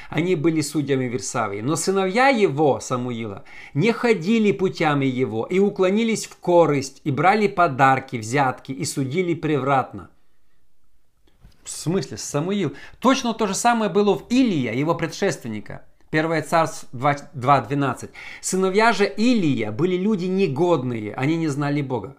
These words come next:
Ну как? Первосвященник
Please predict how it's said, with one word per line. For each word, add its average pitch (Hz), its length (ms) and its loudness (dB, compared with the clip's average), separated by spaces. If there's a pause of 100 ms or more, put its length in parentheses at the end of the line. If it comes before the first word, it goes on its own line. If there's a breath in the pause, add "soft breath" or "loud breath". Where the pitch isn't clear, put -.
(160)
Ну 123 140 -4 (120)
как? - 460 2 (1120 loud breath)
Первосвященник 202 1040 4